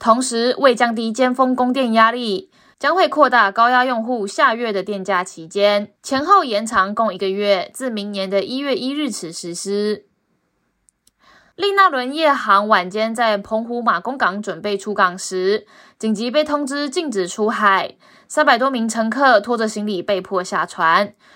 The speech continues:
民众一开始以为是因为地震，美国发出海啸警报，船才会被取消。但是马公港务科长透露，其实是利纳轮还没有取得夜航许可，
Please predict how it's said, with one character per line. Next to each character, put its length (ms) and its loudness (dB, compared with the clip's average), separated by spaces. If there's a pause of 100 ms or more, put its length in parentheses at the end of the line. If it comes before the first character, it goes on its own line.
(140)
民 140 -2
众 160 6
一 60 2
开 200 2
始 200 -2
以 160 -6
为 180 -4
是 180 -4
因 100 -6
为 140 0
地 180 -6
震， 340 4
美 160 -4
国 180 2
发 200 4
出 240 -2
海 180 -4
啸 200 2
警 160 -6
报， 400 4
船 200 -2
才 140 -6
会 100 2
被 140 0
取 180 -6
消。 460 2 (400)
但 140 0
是 160 -2
马 180 4
公 240 -2
港 240 2
务 60 -4
科 200 -2
长 160 0
透 220 4
露， 420 4
其 160 -6
实 140 -2
是 180 -2
利 200 -2
纳 160 4
轮 240 0
还 180 -2
没 100 -2
有 120 0
取 180 -8
得 180 -2
夜 160 -2
航 240 -4
许 240 -6
可， 400 2